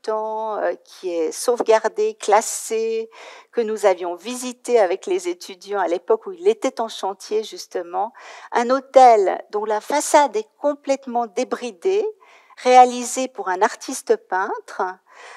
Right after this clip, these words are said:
euh, qui, euh, avait son mot à dire dans cette, euh, construction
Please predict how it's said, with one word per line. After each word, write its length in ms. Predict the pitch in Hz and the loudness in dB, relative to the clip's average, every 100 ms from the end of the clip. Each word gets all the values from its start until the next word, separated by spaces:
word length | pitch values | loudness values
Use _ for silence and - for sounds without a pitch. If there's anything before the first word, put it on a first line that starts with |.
| - - | -8 -2
euh, 360 | 202 190 190 185 _ | 0 0 -2 -4 _
qui, 500 | - - 240 226 208 | -20 -14 -12 -4 0
euh, 300 | 170 156 - - - - | 2 2 0 -6 -8 0
avait 240 | - 214 277 | 2 4 4
son 240 | - 226 | 2 2
mot 180 | 214 202 | 4 4
à 140 | 156 | 4
dire 760 | 156 208 254 339 247 190 170 - - - - | 2 -8 -6 -4 -2 -2 -2 -4 -8 -20 -20
dans 320 | - 202 175 160 | -4 0 0 0
cette, 380 | - - - | -2 -2 -2
euh, 320 | 165 - - - | -2 -2 -4 -4
construction 840 | 220 226 - 233 - - 196 233 | -2 -2 -4 -8 -6 -6 -2 -2